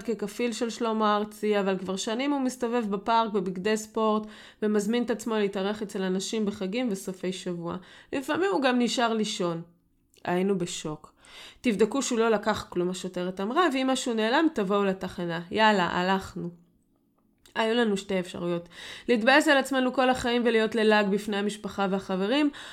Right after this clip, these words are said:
או להתחיל לענות על ההודעות של כל העולם. התיישבנו מחובקים על הספה במרפסת, תחת שמי הים התיכון, עם שינויי מזג האוויר שהביאו אותי לחשוב איך האושר בא בזעם, ושיותר מזה אנחנו לא צריכים.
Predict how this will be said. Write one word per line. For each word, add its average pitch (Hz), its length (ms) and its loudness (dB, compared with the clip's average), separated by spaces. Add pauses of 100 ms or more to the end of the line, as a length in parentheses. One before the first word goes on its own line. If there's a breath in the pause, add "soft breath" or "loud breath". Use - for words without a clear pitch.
(160 loud breath)
או 605 60 -4 (100)
להתחיל 311 440 6
לענות 254 360 4
על 240 120 4
ההודעות 208 400 4
של 208 140 -2
כל 190 260 0
העולם. 170 400 -2 (340)
התיישבנו 277 580 0
מחובקים 240 520 -2
על 226 60 2
הספה 214 360 -2
במרפסת, 190 800 -2 (340 loud breath)
תחת 254 280 -2
שמי 302 200 0
הים 233 300 2
התיכון, 185 580 -6 (460 loud breath)
עם 240 120 2
שינויי 277 380 2
מזג 269 340 4
האוויר 214 360 4
שהביאו 240 400 2
אותי 403 200 2
לחשוב 240 520 0
איך - 220 -4
האושר 330 460 4
בא 220 180 0
בזעם, 180 640 0 (360 loud breath)
ושיותר 202 540 0
מזה 202 300 2
אנחנו 185 340 -4
לא 175 120 -4
צריכים. - 480 -12